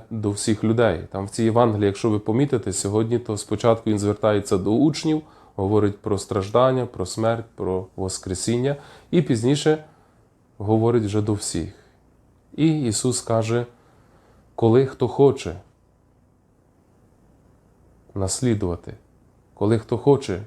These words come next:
йти за мною, нехай зречеться самого себе, нехай візьме свій хрест щоденно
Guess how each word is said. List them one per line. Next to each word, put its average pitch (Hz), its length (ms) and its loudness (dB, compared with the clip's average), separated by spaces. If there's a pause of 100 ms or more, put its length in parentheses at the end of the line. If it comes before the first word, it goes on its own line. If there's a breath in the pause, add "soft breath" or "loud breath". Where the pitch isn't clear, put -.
йти 107 240 -6
за 104 140 -4
мною, 117 480 0 (1400)
нехай 107 360 2
зречеться 110 840 -2 (280)
самого 90 480 -6
себе, 120 440 0 (640 soft breath)
нехай 123 300 2
візьме 123 520 2
свій 131 380 0
хрест 107 580 -4
щоденно 107 840 0